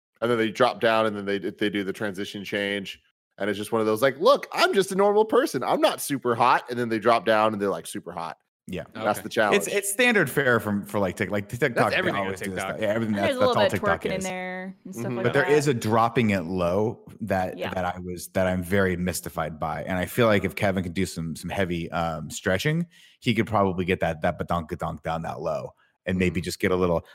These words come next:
Speaker 2: I don't want, I, we don't need to go, like, crazy with it, but just, like, a little,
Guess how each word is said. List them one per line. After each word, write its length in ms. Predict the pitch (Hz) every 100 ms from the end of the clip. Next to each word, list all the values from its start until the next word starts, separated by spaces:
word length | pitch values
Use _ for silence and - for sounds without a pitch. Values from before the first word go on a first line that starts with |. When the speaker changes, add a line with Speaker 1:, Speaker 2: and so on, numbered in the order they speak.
| -
Speaker 2:
I 80 |
don't 100 | 208
want, 220 | 262 226 135
I, 140 | 147
we 100 | 147
don't 120 | 208
need 120 | 175 147
to 60 |
go, 160 | 110 117
like, 160 | 101 87
crazy 320 | 107 117 143
with 100 | 151
it, 20 |
but 140 | 135 123
just, 120 | 135
like, 100 | 127
a 20 |
little, 600 | 110 98 117 110 92 90